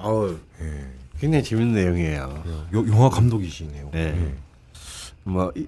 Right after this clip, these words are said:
Speaker 1: 본인은 이었다라고
Speaker 2: 아,
Speaker 1: 하지만요.
Speaker 2: 예.
Speaker 1: 네.
Speaker 2: 음.
Speaker 1: 굉장히 힘드시고 정말 얼마나 매일매일이, 어, 입이 바삭바삭 마르는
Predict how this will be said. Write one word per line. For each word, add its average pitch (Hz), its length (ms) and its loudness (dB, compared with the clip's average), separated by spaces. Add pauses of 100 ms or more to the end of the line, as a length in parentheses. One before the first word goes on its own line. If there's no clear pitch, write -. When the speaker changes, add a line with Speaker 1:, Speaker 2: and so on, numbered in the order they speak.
(140)
Speaker 1:
본인은 104 440 2
이었다라고 101 800 4
Speaker 2:
아, 104 40 10
Speaker 1:
하지만요. 85 760 4 (160)
Speaker 2:
예. - 20 -6
Speaker 1:
네. 80 220 0
Speaker 2:
음. 73 380 -2 (440)
Speaker 1:
굉장히 107 240 0
힘드시고 110 1200 -4
정말 98 360 0
얼마나 92 680 0 (920)
매일매일이, 92 1000 4 (140)
어, 85 400 0
입이 101 220 -4
바삭바삭 - 520 -8
마르는 87 600 -2